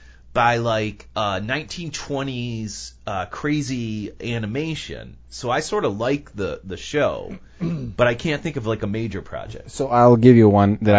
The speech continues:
Speaker 2: I, that I was gonna recommend anyway, but nice segue. Uh, Castlevania. So
Speaker 1: Oh, with
Speaker 2: it
Speaker 1: Hugh Jackman?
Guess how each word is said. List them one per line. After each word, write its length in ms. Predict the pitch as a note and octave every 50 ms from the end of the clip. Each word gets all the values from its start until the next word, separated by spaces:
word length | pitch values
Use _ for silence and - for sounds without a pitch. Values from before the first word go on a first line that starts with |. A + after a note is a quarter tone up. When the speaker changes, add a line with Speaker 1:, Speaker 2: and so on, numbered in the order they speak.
| G2+ G2+ - -
Speaker 2:
I, 60 | A2+
that 120 | G#2+ A2
I 40 | A2+
was 120 | A2+ A#2
gonna 160 | A2 A#2 G#2+ G#2
recommend 380 | G#2 G2 - G#2+ G#2 G2+ G2
anyway, 340 | G2 G2 F#2+ F#2+ F2+ F#2 A2 - -
but 240 | - G#2+ G#2 - -
nice 240 | - G#2 G2+ F#2+ -
segue. 340 | - G#2 G2+ F#2 F#2+ F#2 F#2+ -
Uh, 140 | G#2+ G#2 G2+
Castlevania. 680 | G#2 - A#2+ G#2+ - B2+ A2+ A#2 A#2 A2+ G#2+ G2+ G2+ A2 - - - - - - - - - - - - - - - - - - - - -
So 180 | - - C3+ A3
Speaker 1:
Oh, 60 | G#3
with 100 | D3+ C4
Speaker 2:
it 80 | C#3
Speaker 1:
Hugh 140 | - G3+ F#3+
Jackman? 560 | D3 D#3 D#3+ D#3 F#3+ - - E4 E4+ D#4+ C#4